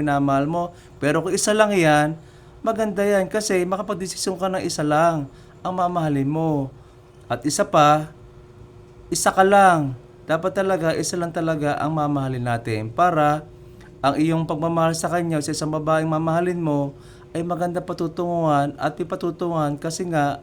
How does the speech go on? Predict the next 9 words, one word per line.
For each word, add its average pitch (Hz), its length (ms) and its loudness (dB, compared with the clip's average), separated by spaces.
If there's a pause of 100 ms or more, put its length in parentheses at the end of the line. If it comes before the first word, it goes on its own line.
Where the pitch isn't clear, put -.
(460)
isa 175 240 -2
lang 180 240 0
ang 175 80 -6
minamahal 170 560 -2
mo 180 400 -2 (240)
at 185 160 -10
di 190 160 -8
ka 202 80 -4
maguguluhan. 185 1040 0